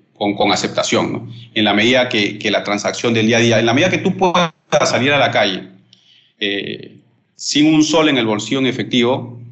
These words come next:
y puedas tener una, eh, un, un, un día tranquilo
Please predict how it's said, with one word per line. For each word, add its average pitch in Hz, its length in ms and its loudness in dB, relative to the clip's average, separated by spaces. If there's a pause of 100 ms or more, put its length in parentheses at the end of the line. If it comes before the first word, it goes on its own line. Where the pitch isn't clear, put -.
y 110 120 -2
puedas 135 300 2
tener 120 160 0
una, 117 480 2
eh, - 600 -10 (280)
un, 117 320 -6
un, 127 220 0
un 123 180 4
día 131 300 4
tranquilo 120 760 2